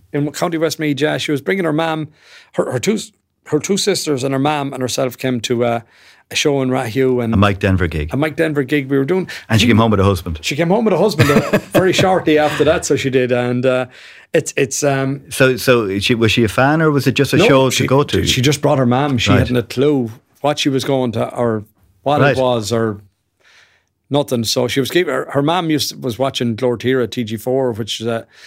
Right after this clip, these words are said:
Speaker 1: has been a great,
Speaker 2: That's
Speaker 1: great
Speaker 2: terrific.
Speaker 1: thing for, for Irish country music for so many years. The Christy King and, and, and all the other lo-, things on, on, on T G four
Speaker 2: Opry
Speaker 1: have been
Speaker 2: LaDaniel
Speaker 1: huge.
Speaker 2: and
Speaker 1: Opry LaDaniel.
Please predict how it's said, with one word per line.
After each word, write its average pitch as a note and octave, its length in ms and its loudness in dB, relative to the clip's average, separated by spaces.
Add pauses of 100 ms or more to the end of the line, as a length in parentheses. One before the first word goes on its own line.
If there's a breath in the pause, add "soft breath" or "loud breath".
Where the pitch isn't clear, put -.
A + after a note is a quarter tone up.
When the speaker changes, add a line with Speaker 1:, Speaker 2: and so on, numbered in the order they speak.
(200 loud breath)
Speaker 1:
has A#2 200 -4
been A#2 160 -2
a A2+ 80 -2
great, A#2+ 540 -2
Speaker 2:
That's D#2+ 180 -10
Speaker 1:
great C3 120 0
Speaker 2:
terrific. - 220 2
Speaker 1:
thing A#2+ 200 -2
for, A#2 460 -2
for B2 160 -4
Irish A2+ 200 -2
country A2 260 -6
music G#2+ 280 -4
for - 100 -10
so B2 240 -2
many A#2 160 -2
years. A#2 380 -2
The A#2 260 -4 (300 loud breath)
Christy B2 300 -2
King B2+ 260 0
and, A#2+ 220 -2
and, C3 180 -4
and C3+ 160 0
all F3+ 160 0
the F#3+ 120 4
other D3+ 280 0
lo-, C#3+ 240 -6 (320)
things B2+ 320 0
on, A2+ 160 -4
on, A#2 180 -4
on A2+ 140 -6
T A2+ 160 -2
G A#2 140 -4
four - 180 0
Speaker 2:
Opry F#2+ 160 4
Speaker 1:
have F2 140 2
been F2+ 80 2
Speaker 2:
LaDaniel F#2 160 2
Speaker 1:
huge. C3 320 2
Speaker 2:
and - 80 -10
Speaker 1:
Opry D3+ 260 0
LaDaniel. C#3 500 -2